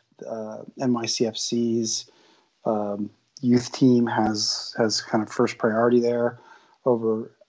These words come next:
over any of teams outside of the university. So that makes it difficult. Um, at least they had, had that the last time the Cosmos were searching for a stadium.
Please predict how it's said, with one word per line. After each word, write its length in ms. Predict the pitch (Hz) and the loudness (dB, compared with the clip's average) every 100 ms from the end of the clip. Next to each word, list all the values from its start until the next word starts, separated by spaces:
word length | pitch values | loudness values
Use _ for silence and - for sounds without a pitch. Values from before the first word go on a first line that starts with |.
| 127 | -6
over 380 | 113 110 113 117 | -6 -2 -4 -2
any 200 | 117 110 | -2 -2
of 140 | 107 | -4
teams 400 | - 117 107 107 | -2 0 0 -2
outside 340 | 110 - 113 | -2 0 0
of 200 | 107 104 | 0 -2
the 140 | 113 107 | 0 2
university. 720 | 110 113 110 139 139 139 131 | 2 0 2 2 4 4 4
So 320 | 123 - 107 104 | 2 -4 -6 -4
that 160 | 110 113 | -4 -4
makes 240 | 113 110 | -6 -14
it 100 | 113 | -14
difficult. 520 | - 110 120 117 113 - _ - - _ _ | -10 -10 -6 -6 -8 -12 _ -20 -20 _ _
Um, 520 | 113 107 101 101 101 107 | -8 -6 -8 -8 -10 -4
at 60 | 131 | 2
least 200 | 113 - | 2 2
they 100 | 107 | 0
had, 420 | - 107 104 107 - | 0 -2 -2 -8 -6
had 200 | - 110 | 0 0
that 280 | 110 113 - | 0 -2 -2
the 80 | 113 | 2
last 320 | 110 107 - | 4 2 0
time 140 | 123 | 0
the 80 | 120 | 0
Cosmos 500 | 123 123 127 131 127 | 2 2 2 0 2
were 140 | 131 127 | 2 4
searching 460 | - 135 - 139 | 4 0 0 -4
for 120 | 139 143 | -2 -4
a 40 | |
stadium. 460 | - 147 151 160 | 2 2 2 -2